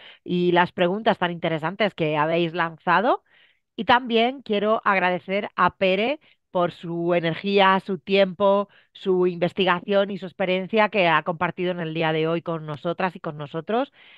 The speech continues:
Y también al equipo técnico que ha estado aquí por detrás trabajando y a las dos intérpretes que han estado interpretando.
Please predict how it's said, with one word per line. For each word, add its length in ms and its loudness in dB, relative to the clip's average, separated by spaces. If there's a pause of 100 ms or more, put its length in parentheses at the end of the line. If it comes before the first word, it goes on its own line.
(400)
Y 140 -2
también 500 4
al 100 2
equipo 540 -2
técnico 640 0
que 100 -2
ha 80 2
estado 400 0
aquí 320 -4
por 220 -6
detrás 420 0
trabajando 800 0 (400)
y 140 2
a 80 6
las 180 4
dos 160 -6
intérpretes 540 -4
que 80 0
han 100 0
estado 260 -2
interpretando. 840 -4